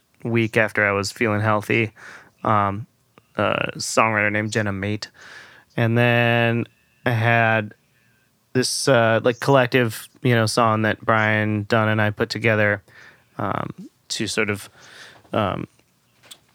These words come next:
that was, it was a Bob Dylan song, You Ain't Going Nowhere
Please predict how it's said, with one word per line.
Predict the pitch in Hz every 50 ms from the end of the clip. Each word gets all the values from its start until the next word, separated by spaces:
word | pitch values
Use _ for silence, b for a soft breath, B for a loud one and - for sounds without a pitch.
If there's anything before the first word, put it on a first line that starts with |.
| _ - 170 - - -
that | 160 147 147 139 139
was, | 139 135 135 120 - - - -
it | 185
was | 170 165 147
a | 160
Bob | 131 120 - 175 156
Dylan | 143 170 160 151 135
song, | - 139 127 131
You | 139 139
Ain't | 139 131 -
Going | 139 135 131 131
Nowhere | 127 127 131 131 131 127 123